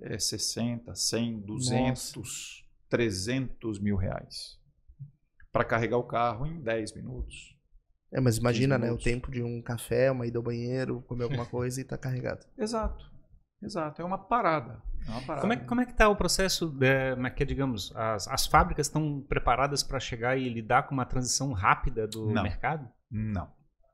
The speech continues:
Speaker 1: Não, e isso não vai acontecer.
Speaker 3: Não
Speaker 1: O
Speaker 3: vai ser
Speaker 1: mercado,
Speaker 3: rápido?
Speaker 1: não, não vai ser da noite pro dia essa transição. A, as revendas, inclusive, não estão preparadas pra isso, porque hoje nós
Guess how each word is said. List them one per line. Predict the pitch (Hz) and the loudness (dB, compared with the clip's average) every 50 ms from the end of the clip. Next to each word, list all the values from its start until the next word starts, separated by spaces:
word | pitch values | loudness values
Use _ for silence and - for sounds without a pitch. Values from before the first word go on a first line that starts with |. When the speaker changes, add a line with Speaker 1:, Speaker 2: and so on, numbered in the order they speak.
| - - - - - _ _ _ - _ - - _ _ _ _ _ _ _ _ - - - _ _ _ _ _ _ | -20 -20 -20 -20 -20 _ _ _ -20 _ -20 -20 _ _ _ _ _ _ _ _ -20 -20 -20 _ _ _ _ _ _
Speaker 1:
Não, | 131 139 147 160 175 196 220 247 | 8 8 10 10 8 6 4 2
e | 254 247 | 0 0
isso | 233 - - | -2 -2 0
não | 226 233 | 0 0
vai | 220 214 214 | 2 2 2
acontecer. | 202 214 220 214 240 233 - - 101 - 80 82 - | 2 0 -2 -2 0 0 0 0 -2 -4 -4 -8 -6
Speaker 3:
Não | 120 120 | -4 2
Speaker 1:
O | 113 | 4
Speaker 3:
vai | 135 135 | 6 6
ser | 117 - - | 6 6 6
Speaker 1:
mercado, | 135 135 - 175 | 6 6 6 2
Speaker 3:
rápido? | 170 196 196 | 0 0 2
Speaker 1:
não, | 170 139 123 113 104 98 98 | 4 4 4 4 2 -2 -4
não | 104 127 170 156 | -6 -8 -8 -6
vai | - 127 127 113 | -4 -4 -2 -2
ser | - - 120 | 0 -2 0
da | 107 113 | 0 0
noite | 110 110 110 110 - | -2 -2 -6 -6 -8
pro | - 110 104 | -12 -10 -8
dia | 101 104 | -6 -6
essa | 98 - 104 | -6 -6 -6
transição. | 98 - 107 104 107 110 - - - 85 80 - - | -6 -6 -6 -6 -6 -6 -8 -8 -10 -12 -16 -14 -10
A, | - 92 90 90 87 - - - - - - - - - 95 | -8 -6 -6 -6 -8 -12 -14 -16 -18 -18 -20 -20 -16 -12 -12
as | 98 92 - | -8 -6 -2
revendas, | - 127 123 98 117 127 180 214 208 160 - 98 | 0 0 0 2 2 0 0 2 0 -2 -4 -6
inclusive, | 104 110 104 - 104 92 95 95 107 | -10 -10 -10 -10 -10 -8 -6 -6 -6
não | 143 185 | -4 -4
estão | 185 - - - 131 143 139 123 | -4 -4 -2 -2 -2 0 -2 -4
preparadas | 107 - - - 113 - 104 95 92 92 92 92 92 | -6 -4 -2 -4 0 2 0 0 0 -2 -4 -6 -10
pra | - _ - 95 | -10 _ -8 -8
isso, | 85 - - _ | -8 -10 -14 _
porque | _ - - | _ -8 -4
hoje | 107 98 104 117 127 160 | -2 0 0 0 0 -2
nós | 170 180 180 - - - | -4 -4 -4 -4 -4 -6